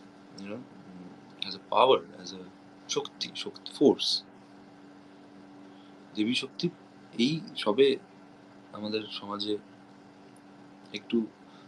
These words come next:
মুক্তির আস্বাদ পাচ্ছে, নানা রকম, আহ, একটা, একটা লিবার্টির একটা জায়গায় আমরা এসেছি, at least আসতে পেরেছি। এটা সবে সবে এটা হচ্ছে,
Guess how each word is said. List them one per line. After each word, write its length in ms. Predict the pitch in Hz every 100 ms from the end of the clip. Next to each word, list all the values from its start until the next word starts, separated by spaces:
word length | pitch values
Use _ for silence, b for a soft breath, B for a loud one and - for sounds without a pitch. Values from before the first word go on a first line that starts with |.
| -
মুক্তির 260 | 107 - 107
আস্বাদ 200 | 101 107 -
পাচ্ছে, 240 | 101 - 101
নানা 180 | 101 104
রকম, 160 | 98 107
আহ, 1900 | 98 - - - - - - - - - - - - - 117 110 98 - -
একটা, 140 | 107 120 - 135 107
একটা 140 | 107 113
লিবার্টির 420 | 120 139 135 123 101 - - -
একটা 140 | - 107
জায়গায় 260 | 107 104 110 107
আমরা 160 | 107 107 - - -
এসেছি, 360 | 131 147 - 98
at 80 | 95 113
least 160 | 104 -
আসতে 180 | 117 - 123
পেরেছি। 200 | 101 -
এটা 120 | - -
সবে 180 | - 110 -
সবে 140 | 135 131
এটা 120 | 131
হচ্ছে, 320 | 113 - -